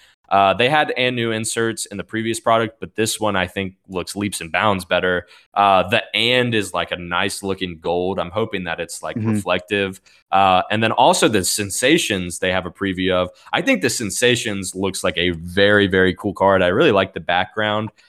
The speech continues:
Speaker 1: I think a black one of one of that is gonna be really, really cool as well as a gold. Um,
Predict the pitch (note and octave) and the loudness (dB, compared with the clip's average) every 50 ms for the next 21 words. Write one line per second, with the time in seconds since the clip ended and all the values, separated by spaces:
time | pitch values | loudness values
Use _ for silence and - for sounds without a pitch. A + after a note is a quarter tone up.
0 | _ _ F#2+ G#2 - - D3 C#3+ C#3 B2 F#2 F2+ - - F#2+ F#2+ G2 G#2 A2 A#2 | _ _ -4 -4 0 0 0 2 2 0 0 0 -4 -4 0 2 2 2 2 0
1 | A#2 - A2+ A2 G#2+ G2+ F#2 F#2+ F#2+ F#2+ G2 F2+ E2 F2+ F2 F2+ F#2+ G#2 G#2 - | 0 0 0 2 2 0 0 0 0 0 -2 -2 -2 0 0 2 0 0 -2 -6
2 | E2+ E2+ E2 F2+ E2+ D#2+ D2+ E2+ D#2 D#2+ - _ F2 D#2+ D#2+ D#2+ F2 F2 F#2 F#2 | -10 -16 -16 -16 -16 -14 -14 -14 -14 -14 -16 _ _ -20 -14 -10 -6 -4 -2 -2
3 | F2+ F2+ F#2 F#2+ F#2+ F#2 - - F#2+ F2+ E2+ E2 E2+ E2+ E2+ E2+ E2 D#2+ E2 D#2 | -2 -2 0 0 0 -2 -2 -4 -4 -4 -4 -4 -4 -2 -2 -2 -4 -6 -10 -12
4 | _ D#2+ D#2 E2+ F2 F#2+ G#2+ A#2 A#2+ A#2+ - _ _ _ _ _ _ - F2+ F#2+ | _ -2 0 2 2 2 0 0 -2 -6 -10 _ _ _ _ _ _ -2 0 2
5 | F#2+ F#2 F2+ F2 E2+ E2+ E2 E2 D#2+ D#2+ D#2 | 4 4 4 4 2 2 0 -2 -6 -8 -10